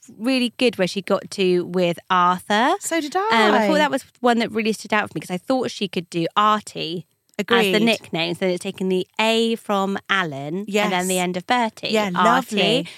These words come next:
Speaker 1: And I always regret not, not using it.
Speaker 2: Yeah, my friend's got a little boy Artie and it's ever so sweet. Every time she,
Speaker 1: Really?
Speaker 2: yeah, every time she says it, you're like, "Oh, it is so sweet."
Speaker 1: Yes, and it's a
Speaker 2: Yeah.
Speaker 1: bit even more unique than a Bertie.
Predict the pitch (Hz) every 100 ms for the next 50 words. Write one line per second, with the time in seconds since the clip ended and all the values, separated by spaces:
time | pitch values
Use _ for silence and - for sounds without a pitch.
0 | - 233 220 208 - 196 175 170 - 185
1 | 175 196 208 202 139 139 - - 208 208
2 | 208 214 208 202 - 156 165 175 175 156
3 | 151 151 - 160 135 175 165 - - -
4 | 233 311 311 311 330 - 165 294 311 -
5 | 233 214 - 247 196 175 170 175 170 180
6 | - - 196 175 170 - 156 156 226 240
7 | 214 160 - - 175 175 170 180 277 -
8 | - - 226 220 208 202 196 190 185 -
9 | 185 190 185 - - 170 170 160 143 -
10 | - 156 170